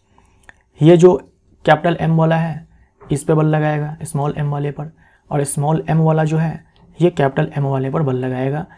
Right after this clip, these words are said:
दोनों समान मात्रा में ही बल लगाते हैं, समान परिमाण में ही बल लगाते हैं, लेकिन दिशाएं जो होती है अलग-अलग होती है। एम वन पर इस डायरेक्शन में बल लग रहा है तो एम टू पर इस डायरेक्शन में बल लग रहा है। तो यहाँ देखो लिखा हुआ है फोर्स बराबर एफ़ वन बराबर एफ़ टू।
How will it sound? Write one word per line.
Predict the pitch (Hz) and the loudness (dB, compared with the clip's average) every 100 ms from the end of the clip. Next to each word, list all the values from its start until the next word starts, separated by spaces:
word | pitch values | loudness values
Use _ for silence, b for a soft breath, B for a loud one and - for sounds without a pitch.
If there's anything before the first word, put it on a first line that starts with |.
| b - | b 2
दोनों | 151 170 196 - | 4 6 2 0
समान | - 151 156 170 | -6 -2 0 0
मात्रा | 151 160 156 | -2 -2 -2
में | 156 | 0
ही | 180 | 0
बल | 151 | 0
लगाते | 135 135 135 | 0 -4 -6
हैं, | 151 | -8
समान | 156 143 156 156 | -6 -8 -6 -4
परिमाण | 151 143 143 | -4 -4 -4
में | 147 | -4
ही | 156 | -2
बल | 160 | 0
लगाते | 143 135 135 135 | 0 -2 -4 -6
हैं, | 151 | -4
लेकिन | 143 135 180 190 | -4 -4 -6 -2
दिशाएं | 131 131 143 170 | -2 -2 -2 -2
जो | 151 | -4
होती | 139 147 | -4 -4
है | 160 | -4
अलग-अलग | - 131 131 131 | -4 -2 -2 -2
होती | 135 139 | -2 -4
है। | 143 - b b b b _ | -6 -8 b b b b _
एम | 151 165 | 2 4
वन | 180 185 | 4 2
पर | 180 160 - | 0 -4 -4
इस | 160 - | -4 -2
डायरेक्शन | 151 147 151 170 | 2 2 2 -4
में | 170 | -2
बल | 156 160 | 0 0
लग | 160 | 0
रहा | 160 175 | 0 -4
है | 151 - _ _ _ - | -6 -12 _ _ _ -4
तो | 185 | -2
एम | 147 135 | -2 -4
टू | 143 | -2
पर | 160 | -4
इस | 160 165 - | -4 -8 -6
डायरेक्शन | 143 131 127 - | -4 -2 -2 -4
में | 165 143 | -6 -4
बल | 123 | -6
लग | 123 127 | -8 -10
रहा | - | -12
है। | - - b b b | -14 -20 b b b
तो | 127 | -2
यहाँ | 147 | 0
देखो | 151 185 | 2 2
लिखा | 165 160 | 0 0
हुआ | 156 | 0
है | 156 | -2
फोर्स | - 160 160 160 | -2 0 2 0
बराबर | 151 156 - | -2 -2 -4
एफ़ | 160 160 | -4 -2
वन | 165 | 0
बराबर | 160 156 156 156 | 2 0 -2 -4
एफ़ | - | -10
टू। | _ | _